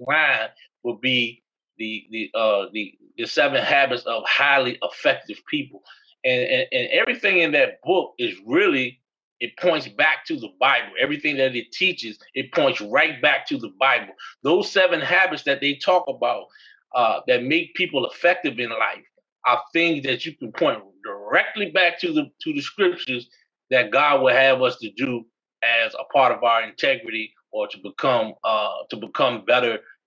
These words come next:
in this earth. And, um, even, even, even, um, the, uh, the habit that says "sharpen the saw," which is what we're doing right now, and what we're talking about when we talk about grits in the bowl and, and men coming together to,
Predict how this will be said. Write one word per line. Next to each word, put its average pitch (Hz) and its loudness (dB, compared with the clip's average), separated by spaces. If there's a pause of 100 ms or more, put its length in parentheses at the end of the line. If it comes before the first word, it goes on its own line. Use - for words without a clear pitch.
(100)
in 120 -8
this 113 -6
earth. 110 -2 (440)
And, 113 0
um, 107 0
even, 139 0
even, 143 0
even, 147 -2
um, 123 0 (1080)
the, 127 0
uh, 113 2
the 117 0
habit 139 0
that 123 -4
says 131 -2
"sharpen 131 0
the 117 -10
saw," 113 0
which 123 -8
is 107 -12
what 127 -2
we're 123 -6
doing 123 -4
right 113 0
now, 127 0 (180)
and 113 -12
what 123 -2
we're 120 -6
talking 131 2
about 120 2
when 117 -10
we 131 -6
talk 120 0
about 117 -2
grits 135 -4
in 120 -6
the 110 -10
bowl 120 4
and, 101 -6 (160)
and 110 -10
men 131 0
coming 123 -4
together 123 0 (120)
to, 110 -14